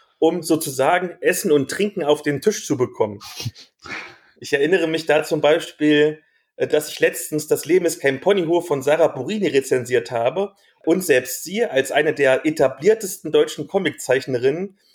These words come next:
musste auf Crowdfundings zurückgreifen. Daher nach so viel Vorrede meine konkrete Frage. Sind die deutschen Comicverlage so arm, dass KünstlerInnen einfach keine ausreichend bezahlten Jobs bekommen?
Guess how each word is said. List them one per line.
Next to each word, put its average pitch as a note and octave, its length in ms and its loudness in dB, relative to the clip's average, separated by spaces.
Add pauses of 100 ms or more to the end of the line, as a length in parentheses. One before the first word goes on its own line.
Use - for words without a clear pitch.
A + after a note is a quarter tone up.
(100)
musste F3+ 320 -2
auf C3 220 0
Crowdfundings D#3+ 720 0
zurückgreifen. A#2 760 -4 (400)
Daher D#3+ 400 2
nach C#3+ 200 -2
so G#3+ 140 2
viel F#3 220 -2
Vorrede G3 500 0
meine D#3 260 2
konkrete D#3 400 -2
Frage. A#2 600 0 (460)
Sind G#3+ 280 -2
die F#3 100 -8
deutschen D#3 400 0
Comicverlage D#3 720 2
so F3 240 0
arm, D3 400 -2 (140)
dass - 300 -2
KünstlerInnen F3+ 760 0
einfach D3+ 460 -2
keine D3+ 320 0
ausreichend D3 920 0
bezahlten C3 520 -2
Jobs - 340 0
bekommen? G3 460 -2